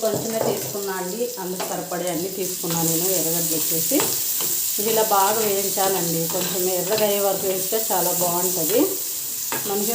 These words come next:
మునగాకు కూడా బాగుంటుందండి, ఆరోగ్యానికి చాలా రోగాలకి మంచిది కదా. మునగాకుతో చాలా రకాల వంటలు చేసుకోవచ్చండి మనము. ఇలా ఫ్రై అనే కాదు, చాలా విధాలుగా కూడా వంట చేయొచ్చు. అందుకోసమే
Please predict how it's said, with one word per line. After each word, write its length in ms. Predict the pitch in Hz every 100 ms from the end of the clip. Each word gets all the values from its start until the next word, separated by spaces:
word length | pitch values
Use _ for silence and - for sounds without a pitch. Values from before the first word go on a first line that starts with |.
| 233
మునగాకు 400 | 214 202 214 208
కూడా 140 | 202 214 196
బాగుంటుందండి, 720 | 180 185 196 196 180 170 175 175
ఆరోగ్యానికి 520 | 185 180 180 180 190 190
చాలా 460 | 196 185 196 202 214 220 214 202 202 196 - - - - - - - 202
రోగాలకి 420 | 202 214 214 226 214
మంచిది 340 | 202 196 214 -
కదా. 160 | 170 185 196
మునగాకుతో 560 | 202 202 214 214 220 220 220
చాలా 300 | 175 180 202 214
రకాల 260 | 196 190 190 185
వంటలు 340 | 180 185 202 214
చేసుకోవచ్చండి 840 | 196 180 - 185 190 190 180 165 170 165
మనము. 280 | 160 175 277 - - - - - -
ఇలా 120 | 196 208
ఫ్రై 180 | 202 196 208
అనే 160 | 190 196 185
కాదు, 200 | 185 175 226 -
చాలా 220 | 175 185 190
విధాలుగా 400 | 185 180 180 185 180
కూడా 140 | 185 196
వంట 140 | 165 190 -
చేయొచ్చు. 540 | 180 180 180 - 202 320 - - - - - - - 180
అందుకోసమే 500 | 196 202 202 202 277